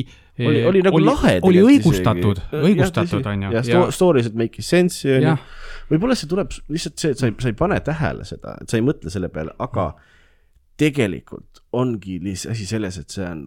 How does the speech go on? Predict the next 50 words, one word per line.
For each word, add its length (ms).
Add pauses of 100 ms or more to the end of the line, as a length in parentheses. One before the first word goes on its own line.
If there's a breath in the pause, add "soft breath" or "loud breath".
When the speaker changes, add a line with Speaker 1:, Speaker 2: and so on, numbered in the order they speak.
Speaker 1:
kolm 520
tundi 420
pikk 320
Speaker 2:
Mhm. 40
Speaker 1:
fucking 340
film, 280
vaata. 280
Et 120
sa 60
Speaker 2:
Mhm. 180
Speaker 1:
mõtled, 320
et 160
noh, 180 (360)
uh, 420 (100)
tõesti 400
lõpuks 240
oli 120
palju, 420
et 80 (120)
see, 140
see 140
ongi, 140
et 60
Speaker 2:
Mhm. 60
Speaker 1:
s-, 340 (280)
see 160
oli 100
lahe, 400 (540 soft breath)
aga 180
niimoodi 360
võttes 360
ta 120
võiski 440
ikkagi 200
liiga 240
pikk 320
olla, 180
eks 120
Speaker 2:
Jah. 20
Speaker 1:
ju, 60
ta 80
oleks 280
saanud 320
siiski 300
ühe 120
tegelase 440
nagu 200
välja 240
võtta, 340
noh. 100